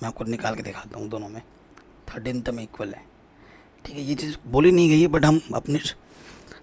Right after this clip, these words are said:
satisfaction के लिए हम कर रहे हैं। थर्टीन term इस एपी का यानी कि a plus twelve डी,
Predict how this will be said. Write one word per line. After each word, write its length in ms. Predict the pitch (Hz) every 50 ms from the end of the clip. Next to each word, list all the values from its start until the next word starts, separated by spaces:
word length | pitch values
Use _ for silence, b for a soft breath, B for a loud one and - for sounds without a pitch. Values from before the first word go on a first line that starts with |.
| B -
satisfaction 580 | - 131 127 147 - - 156 - - - 156 151
के 60 | 139
लिए 80 | 139 139
हम 100 | 139 135
कर 120 | 123 127 117
रहे 160 | 113 113 117
हैं। 120 | 117 - B B B B B B B - -
थर्टीन 360 | - 147 135 127 156 156 143
term 260 | 123 - 113 113 117 117 -
इस 140 | 120 - -
एपी 260 | 131 123 - - 127 123
का 100 | 123 120
यानी 220 | 120 120 120 120
कि 160 | 113 - - - 127
a 120 | 123 123 120 -
plus 220 | - 123 117 - -
twelve 340 | - 113 107 110 110 107 107
डी, 160 | - -